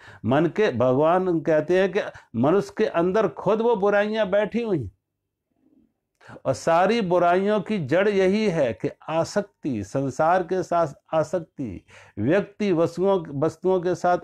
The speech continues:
आसक्ति। और जब बाहर के नाम, अपने नाम रूप के साथ आसक्ति बनाई,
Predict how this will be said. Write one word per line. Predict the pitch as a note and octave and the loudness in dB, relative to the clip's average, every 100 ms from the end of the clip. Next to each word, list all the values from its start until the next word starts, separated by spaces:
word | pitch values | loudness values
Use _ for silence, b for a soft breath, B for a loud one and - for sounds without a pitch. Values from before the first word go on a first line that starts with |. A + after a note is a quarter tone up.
| - | -2
आसक्ति। | D#3 D#3 E3+ - - E2 E2+ _ _ _ _ _ _ _ _ B B B - | -2 0 -4 -6 -12 -12 -12 _ _ _ _ _ _ _ _ B B B -2
और | E3 A#3 G#3+ - B G#2 | 2 2 0 -4 B -2
जब | F3 D#3+ A2+ | 0 0 2
बाहर | D#3 D#3+ G#3+ | 4 4 4
के | G#3+ A3+ | 2 0
नाम, | G#3 G3+ G#3 G#3 | 2 4 2 2
अपने | F#3 D#3+ - G#3 B3 G#3+ | 0 -2 0 0 2 2
नाम | F3 F#3 G3 G3 | 2 2 4 2
रूप | G#3 F3 | 0 0
के | G#3+ | -2
साथ | G3+ G3+ G#3+ - _ E3+ | 2 2 2 -2 _ 0
आसक्ति | F3 G3 G#3 - A3+ | 0 0 -2 -4 -4
बनाई, | G#3+ G3 C3 | 0 0 0